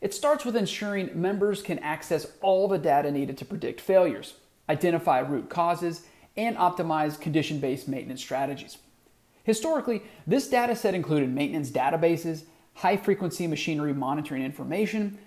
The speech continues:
piping and instrumentation diagrams, and electrical and control loop drawings.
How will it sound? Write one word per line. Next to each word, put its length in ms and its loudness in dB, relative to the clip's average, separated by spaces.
piping 480 2
and 100 2
instrumentation 800 -2
diagrams, 800 0
and 260 0
electrical 520 0
and 80 -2
control 340 -2
loop 360 -6
drawings. 460 0